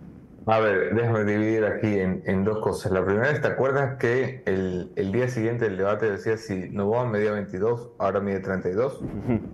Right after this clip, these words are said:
Speaker 1: Bueno, eh, hay tracking de la campaña Noboa. ¿Cuántos puntos crees que están arriba?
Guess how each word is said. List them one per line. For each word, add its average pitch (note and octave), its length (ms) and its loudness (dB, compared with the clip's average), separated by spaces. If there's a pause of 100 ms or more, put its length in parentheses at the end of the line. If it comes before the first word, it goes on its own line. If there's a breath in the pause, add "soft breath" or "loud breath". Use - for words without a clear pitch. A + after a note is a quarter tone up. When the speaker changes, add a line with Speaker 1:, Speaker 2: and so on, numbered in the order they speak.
(520)
Speaker 1:
Bueno, G2+ 260 0 (340)
eh, F#2+ 460 -4
hay E3 380 2 (800)
tracking B2 520 2
de G2 100 2
la G2 160 0
campaña G#2 400 0
Noboa. G2+ 560 0 (1800)
¿Cuántos D3 340 0
puntos F#2+ 580 -4 (200)
crees G2 360 0
que G2 420 -2
están F#2+ 300 -2
arriba? F2+ 420 -4